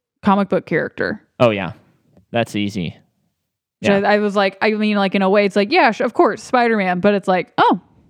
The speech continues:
Speaker 1: interesting.
Speaker 2: No, no, he's, he, yeah, he's the most popular. It's probably, like, him, then maybe Batman, then probably Superman, I would guess.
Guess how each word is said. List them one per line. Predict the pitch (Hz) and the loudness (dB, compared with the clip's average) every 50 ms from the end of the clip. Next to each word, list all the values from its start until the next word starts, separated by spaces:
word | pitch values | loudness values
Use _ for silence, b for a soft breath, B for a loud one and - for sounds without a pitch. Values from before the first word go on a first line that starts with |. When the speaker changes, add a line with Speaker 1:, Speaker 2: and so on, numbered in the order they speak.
| _ _ - | _ _ -6
Speaker 1:
interesting. | 403 453 - 370 277 - - - - - - - _ _ b b b b b - | -4 0 0 0 0 0 -6 -8 -8 -8 -12 -16 _ _ b b b b b 0
Speaker 2:
No, | 143 139 139 | 2 2 2
no, | 131 117 113 | 2 0 0
he's, | 131 143 147 139 135 - | 0 0 -2 -2 -4 -4
he, | 113 135 139 131 | -2 0 2 2
yeah, | 123 107 | 2 2
he's | 104 123 135 135 135 | 0 0 -2 -2 -2
the | 143 | -2
most | 131 120 113 - | -2 -2 -2 -2
popular. | _ 117 104 107 - - 113 95 | _ -4 -4 -4 -4 -2 -2 -2
It's | 107 - | -2 -2
probably, | - - 143 143 139 135 | -2 -2 0 0 0 0
like, | 123 110 104 - | -2 -4 -6 -6
him, | - 139 131 131 127 127 123 120 | -4 -4 -2 -2 -2 -4 -4 -4
then | 120 113 113 113 | -4 -4 -4 -2
maybe | 110 113 113 104 110 104 | -2 -4 -4 -4 -4 -6
Batman, | - 87 87 90 - 90 110 117 120 131 143 143 - _ _ _ _ _ | -6 -6 -8 -6 -6 -6 -6 -4 -4 -6 -8 -10 -12 _ _ _ _ _
then | 117 113 107 | -4 -4 -4
probably | - 117 107 104 98 95 92 87 90 87 92 | -4 -4 -4 -2 -4 -4 -4 -4 -6 -6 -8
Superman, | 101 - - - 87 92 - 92 78 76 73 76 78 | -10 -12 -8 -8 -8 -6 -6 -8 -8 -8 -10 -8 -8
I | 80 | -8
would | 85 82 85 - _ - _ | -8 -8 -10 -12 _ -8 _
guess. | - 98 71 - - - - - - | -6 -6 -6 -8 -14 -14 -16 -16 -20